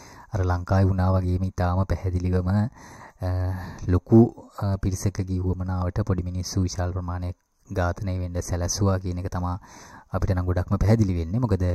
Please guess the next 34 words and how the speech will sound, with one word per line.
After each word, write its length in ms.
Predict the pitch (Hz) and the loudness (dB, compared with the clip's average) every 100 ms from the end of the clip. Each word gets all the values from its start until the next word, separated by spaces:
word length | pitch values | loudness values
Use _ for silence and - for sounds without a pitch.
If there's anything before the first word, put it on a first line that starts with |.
| 87 - - - - | -2 -10 -20 -20 -8
අ, 40 | |
ඊශ්‍රායලයේ 540 | 92 90 90 104 101 101 | -4 -2 0 0 2 2
රහස්වතු 460 | 87 85 - - | 0 0 -2 -6
සේවය 300 | 104 98 95 | 0 0 0
කියලා 220 | 95 95 92 | 0 -2 0
ගත්තාම 460 | 92 - 90 101 113 | -2 -2 0 2 2
ලෝකයේ 360 | 87 87 98 | 2 0 -4
තියෙන 180 | 92 95 | -2 -2
ඉතාම 460 | 110 - 90 90 107 - | -4 -4 -4 -2 -6 -2
ප්‍රබලම 460 | 87 90 98 101 110 123 - | -2 2 2 2 0 0 -4
රහස්වතු 480 | 92 90 - - - | -4 -4 -4 -6 -6
සේවයක්. 440 | - 87 87 - | -4 -4 -6 -10
ඒ 40 | 87 | -10
කියන්නේ, 360 | 87 85 85 - - - - | -10 -10 -10 -12 -20 -20 -10
අ, 100 | 92 | -8
බුද්ධි 300 | 90 92 92 | -2 -2 0
අංශ 220 | 87 87 95 | -2 -2 -2
තියෙන 320 | - 87 92 - - - _ _ _ _ | 0 -2 -2 -8 -20 -20 _ _ _ _
හමුදාවක්, 720 | - 101 98 95 90 90 - - - - | 0 4 6 6 6 2 0 -2 -2 -8
අ, 100 | 92 87 90 98 - | -6 -4 -6 -8 -6
ඊශ්‍රායලයට 580 | 98 92 95 90 87 87 - | -4 0 0 0 0 0 4
තියෙන්නේ. 460 | 110 87 82 143 - - - - - _ | 4 4 0 -4 -4 -14 -20 -20 -20 _
ඉතින් 220 | 104 95 | 0 0
මං 240 | 95 92 95 | 2 0 0
දැක්කා 400 | 92 - 104 98 | -2 0 2 2
ඒ 160 | 92 90 | 2 -2
කලින් 420 | - 90 101 107 | 0 2 4 4
ඊශ්‍රායල් 600 | 98 95 - 95 95 95 | 2 2 2 2 2 0
බුද්ධි 320 | 95 90 92 | -2 0 0
අංශ 180 | 90 - | -2 -2
වල 120 | 92 | -2
වැඩ 200 | 90 85 | -2 -2
කරපු 280 | 92 95 - | -2 0 0
සමහර 380 | - 90 85 | -2 -2 -2